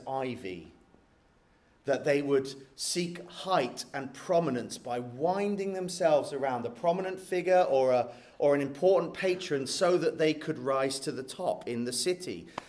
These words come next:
And that had seeped into the church. And so the church was saying, "Well,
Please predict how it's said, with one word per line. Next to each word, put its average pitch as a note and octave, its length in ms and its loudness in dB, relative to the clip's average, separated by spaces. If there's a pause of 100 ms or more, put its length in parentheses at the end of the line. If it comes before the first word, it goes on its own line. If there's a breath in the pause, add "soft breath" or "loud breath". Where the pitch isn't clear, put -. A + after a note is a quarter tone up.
(140 loud breath)
And D3 140 -2
that D#3+ 180 4
had F#3+ 180 2
seeped - 500 -4
into C#3+ 240 -8
the C#3+ 100 -6
church. G#3 480 4
And D3 80 -8
so E3+ 180 2
the D3+ 120 -2
church F3 360 0
was E3+ 120 -10
saying, D#3 300 0 (340 loud breath)
"Well, F3 320 8